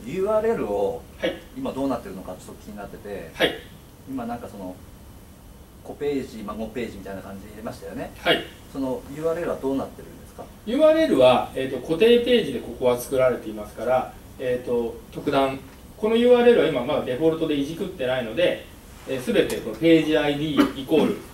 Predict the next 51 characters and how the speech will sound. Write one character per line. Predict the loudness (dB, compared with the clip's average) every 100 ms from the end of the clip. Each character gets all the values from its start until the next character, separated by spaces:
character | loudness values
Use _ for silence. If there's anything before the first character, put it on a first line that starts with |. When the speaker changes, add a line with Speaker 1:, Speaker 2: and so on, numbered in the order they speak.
| -16 -6
Speaker 1:
あ | -4 -2 -4 -4 -2
ー。 |
Speaker 2:
五 | 0
十 | 0 0
四 | 0 -4
と |
か | -10
な | -4
ん |
で |
す。 | 0
Speaker 1:
あ | 2 0 -2 -4 -6 -8
ー、 | -4
な |
る | 4
ほ | 6
ど。 |
Speaker 2:
こ |
れ | 8
が | 4
例 | 2
え |
ば | -2
階 | 0 0
層 | 0 -2
で |
増 | 0 0
え |
る | 0
と | -2
か、 | -8
そ | -8 -6
う |
い |
う |
の | -6
は | -8
な |
い | -12
で | -14
す | -16
ね。 | -12
Speaker 1:
あ | -8 -6
ー、 |
な | -8
る | -10
ほ | -14
ど。 | -14 -12
Speaker 2:
は | -12
い。 | -14 -18 -20 -20 -20 -14 -6
で、 | -6